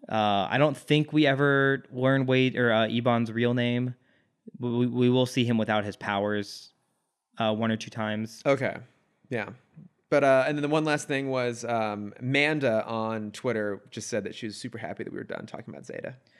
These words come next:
Speaker 1: As am I.
Speaker 2: <laughs> As am I. No, very, very happy to be, uh, getting into the static space. So,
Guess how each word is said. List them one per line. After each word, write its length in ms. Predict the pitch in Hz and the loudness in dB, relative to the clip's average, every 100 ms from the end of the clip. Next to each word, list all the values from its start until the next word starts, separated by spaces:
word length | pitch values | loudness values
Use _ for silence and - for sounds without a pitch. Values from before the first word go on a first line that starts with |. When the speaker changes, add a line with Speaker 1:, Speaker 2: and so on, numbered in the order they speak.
| _ _ _ | _ _ _
Speaker 1:
As 380 | 135 151 175 151 | -2 2 2 2
am 320 | 135 135 135 123 | 0 2 2 2
I. 580 | 104 107 98 90 90 104 _ | 2 2 0 -2 -6 -12 _
Speaker 2:
<laughs> 120 | - | -18
As 120 | - - | -14 -12
am 220 | 107 113 - | -10 -12 -16
I. 60 | - - _ - - - - - - | -20 -20 _ -20 -20 -18 -18 -20 -12
No, 140 | 156 147 | 2 2
very, 300 | 127 151 151 | 4 2 4
very 180 | 143 131 | 4 2
happy 300 | 123 123 117 | 0 -2 -4
to 60 | |
be, 180 | 110 113 | -4 -2
uh, 580 | 107 104 101 101 50 50 50 123 | -2 -2 -4 -4 -6 -8 -10 -6
getting 220 | 120 107 | -4 -4
into 180 | 104 98 | -6 -8
the 80 | 110 | -12
static 260 | - 147 | -12 -12
space. 300 | 135 123 104 - | -10 -10 -10 -14
So, 340 | - 110 104 | -6 -6 -6